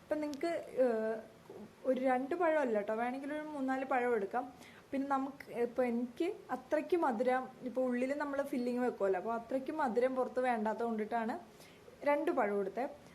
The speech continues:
നിങ്ങൾക്ക് കൂടുതൽ പഴം വേണം എടുക്കാം, അപ്പോൾ കുറച്ചും കൂടി കളർ കിട്ടും, കുറച്ചും കൂടി യെല്ലോ കളർ കിട്ടും. ഇനി ഇത് മാറ്റി വെച്ചിട്ട് നമുക്ക് വേറൊരു പാനിലേക്ക് ശർക്കര ഉരുക്കാനായിട്ട് ഇടണം. ഇത്, ഇതിപ്പോൾ നമ്മളെടുത്തിരിക്കുന്നത് മറയൂർ ശർക്കരയാണ്.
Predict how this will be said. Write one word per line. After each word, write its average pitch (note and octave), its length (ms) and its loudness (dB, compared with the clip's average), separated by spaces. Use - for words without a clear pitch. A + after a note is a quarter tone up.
നിങ്ങൾക്ക് C4+ 340 0
കൂടുതൽ C#4 320 2
പഴം A#3 240 4
വേണം A3 160 0
എടുക്കാം, G#3+ 200 0
അപ്പോൾ C4 200 -4
കുറച്ചും D4 340 2
കൂടി F4 120 0
കളർ A3 320 4
കിട്ടും, A3 240 -4
കുറച്ചും C4 340 -2
കൂടി D4+ 220 -2
യെല്ലോ C4 220 2
കളർ G#3 260 2
കിട്ടും. - 200 -12
ഇനി E4 180 0
ഇത് F4+ 160 2
മാറ്റി A3+ 360 0
വെച്ചിട്ട് - 320 -4
നമുക്ക് A#3+ 300 0
വേറൊരു C#4 360 2
പാനിലേക്ക് F#3+ 500 -2
ശർക്കര C4 480 0
ഉരുക്കാനായിട്ട് F#3 580 -2
ഇടണം. - 200 -10
ഇത്, D4+ 120 2
ഇതിപ്പോൾ B3 320 -6
നമ്മളെടുത്തിരിക്കുന്നത് B3 1000 -2
മറയൂർ G#3+ 400 -2
ശർക്കരയാണ്. F#3+ 600 -4